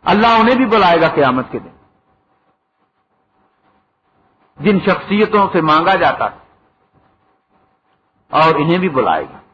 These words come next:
اَأَنْتُمْ أَضْلَلْتُمْ عِبَادِي هَؤُلَاءِ، تم نے میرے ان بندوں کو گمراہ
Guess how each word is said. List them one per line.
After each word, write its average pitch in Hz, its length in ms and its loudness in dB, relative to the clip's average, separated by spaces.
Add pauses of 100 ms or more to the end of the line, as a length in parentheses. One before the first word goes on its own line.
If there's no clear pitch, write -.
(1700)
اَأَنْتُمْ 320 540 0
أَضْلَلْتُمْ 269 680 0
عِبَادِي 233 500 0
هَؤُلَاءِ، 160 640 2 (1500)
تم 170 160 0
نے 254 100 2
میرے 262 220 2
ان 240 100 2
بندوں 233 240 0
کو 240 80 -4
گمراہ 233 300 -2